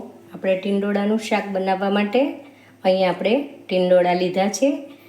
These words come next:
અઢીસો ગ્રામ ટિંડોળા હતા, એને આપણે આવી રીતે સુધારી લીધા છે લાંબી ચિપ્સમાં. આવી રીતે આપણે સુધારીને લેવાના છે. અહીંયા આપણે શિંગદાણા લીધા છે, વરિયાળી લીધી છે, અહીંયા આપણે બુંદી લીધી છે,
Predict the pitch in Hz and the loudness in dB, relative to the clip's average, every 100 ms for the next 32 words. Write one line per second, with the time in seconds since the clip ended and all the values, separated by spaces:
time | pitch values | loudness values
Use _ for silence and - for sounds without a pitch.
0 | - - 180 175 170 175 165 170 175 180 | -16 -2 0 0 0 0 0 -2 0 -2
1 | 175 208 233 233 254 220 180 175 170 185 | 0 2 2 2 0 0 2 2 0 0
2 | 175 170 175 180 180 294 359 208 160 170 | 2 2 0 0 0 -2 -2 -4 0 0
3 | 165 170 175 175 196 196 285 247 180 175 | 2 2 2 2 -2 2 2 2 2 0
4 | 170 - 175 - - 214 277 - - - | -2 -6 -6 -4 2 2 2 -4 -14 -20
5 | - - - 190 180 175 185 170 220 277 | -20 -20 -4 0 0 0 -2 -2 0 -2
6 | - 170 180 170 170 175 185 190 214 226 | -2 -2 0 2 2 2 2 2 0 0
7 | 233 - 254 285 - - 202 208 233 202 | 0 2 2 0 -6 -10 -4 0 0 -2
8 | 190 220 302 - - 185 175 175 185 196 | -4 -4 -4 -8 -6 -2 0 0 0 0
9 | 202 202 185 208 208 - 233 240 - - | -2 -4 -2 -2 -2 -4 -2 -4 -8 -20
10 | - - 175 170 185 185 202 202 180 220 | -20 -6 -2 0 0 -2 -4 -4 -2 -2
11 | 208 247 254 277 - - 190 196 247 285 | -2 -2 -2 -4 -8 -6 -2 -2 -2 -6
12 | - - - - 185 190 190 185 185 185 | -12 -20 -12 -2 -2 0 -2 0 0 0
13 | 185 180 180 202 202 247 | -2 -2 -2 -4 0 0